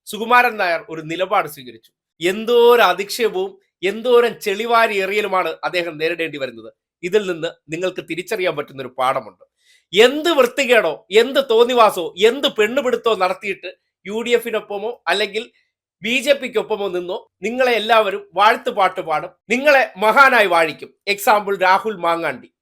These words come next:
ഇപ്പോ സുകുമാരൻ നായരെ തെറി വിളിക്കാനുള്ള കാര്യം എന്താണ്? അദ്ദേഹം എന്തെങ്കിലും തെറ്റ് ചെയ്തോ?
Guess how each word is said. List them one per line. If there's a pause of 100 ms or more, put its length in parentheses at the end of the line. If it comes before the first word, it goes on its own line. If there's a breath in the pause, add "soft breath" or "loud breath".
(300)
ഇപ്പോ
സുകുമാരൻ
നായരെ (100)
തെറി
വിളിക്കാനുള്ള
കാര്യം
എന്താണ്? (240)
അദ്ദേഹം
എന്തെങ്കിലും
തെറ്റ്
ചെയ്തോ?